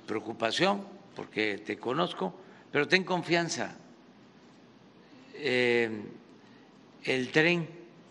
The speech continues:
no va a afectar cenotes, no va a afectar ríos submarinos.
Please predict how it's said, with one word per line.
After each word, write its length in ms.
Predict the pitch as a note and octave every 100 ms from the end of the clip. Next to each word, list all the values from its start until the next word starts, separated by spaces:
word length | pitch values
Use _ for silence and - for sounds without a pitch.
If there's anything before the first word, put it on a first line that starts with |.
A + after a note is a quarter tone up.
| -
no 200 | A#2+ D#3
va 80 | D#3
a 40 |
afectar 480 | D3 C#3 - - C#3 - - - - - -
cenotes, 800 | - B2 C3+ C#3+ - F#2+ - - - - - - - - - - - - - - - - - -
no 120 | D3+
va 80 | E3+
a 40 |
afectar 500 | E3 D3 - D3+ D3+ - - - - - - - - - - - - - - - -
ríos 340 | B2 E3 D#3 -
submarinos. 720 | C3+ B2 A#2 C#3 G#2 F#2 -